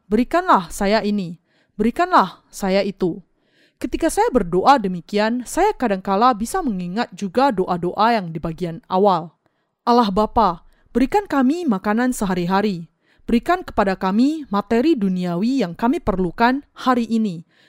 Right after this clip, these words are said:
Dan berikan kami kesehatan, berikan kami kekuatan untuk melakukan pekerjaan Allah. Berikan kami berkat, berikan kami iman. Tolonglah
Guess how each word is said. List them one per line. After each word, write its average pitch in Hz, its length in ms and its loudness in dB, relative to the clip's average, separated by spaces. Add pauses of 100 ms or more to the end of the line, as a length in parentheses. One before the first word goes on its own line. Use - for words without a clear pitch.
(100)
Dan 233 240 2
berikan 269 320 -2
kami 262 320 0
kesehatan, 202 720 -2 (320)
berikan 262 400 0
kami 269 240 -2
kekuatan 226 640 -2
untuk 262 240 -2
melakukan 208 480 -2
pekerjaan 170 640 -6
Allah. 185 400 2 (320)
Berikan 254 320 0
kami 311 240 -2
berkat, 196 480 -2 (320)
berikan 349 320 -2
kami 277 320 -2 (160)
iman. 190 320 -2 (320)
Tolonglah 349 400 0